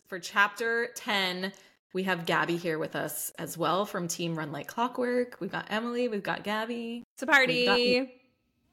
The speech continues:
Speaker 1: got metrics party, because
Speaker 2: Yes.
Speaker 1: today we're gonna be talking about find and fix bottlenecks, master the method for ongoing and continuous pro-, improvement in any business.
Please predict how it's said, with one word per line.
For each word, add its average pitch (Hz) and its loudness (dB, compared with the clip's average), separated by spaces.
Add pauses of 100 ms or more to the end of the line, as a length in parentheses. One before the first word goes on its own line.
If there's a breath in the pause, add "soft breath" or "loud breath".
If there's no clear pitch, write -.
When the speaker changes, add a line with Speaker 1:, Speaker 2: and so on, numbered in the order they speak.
(760)
Speaker 1:
got - -16
metrics 202 0
party, 156 -2
because 196 0
Speaker 2:
Yes. 175 4
Speaker 1:
today 240 4
we're 277 6
gonna 277 0
be 269 0
talking 233 2
about - 4
find 208 2
and 190 -2
fix - -4 (240)
bottlenecks, 208 2 (540 soft breath)
master 220 2
the 262 0
method 214 0
for - 0
ongoing 190 4
and 180 0
continuous 311 2
pro-, 233 2
improvement 202 0
in 190 -4
any 196 -2
business. 160 -2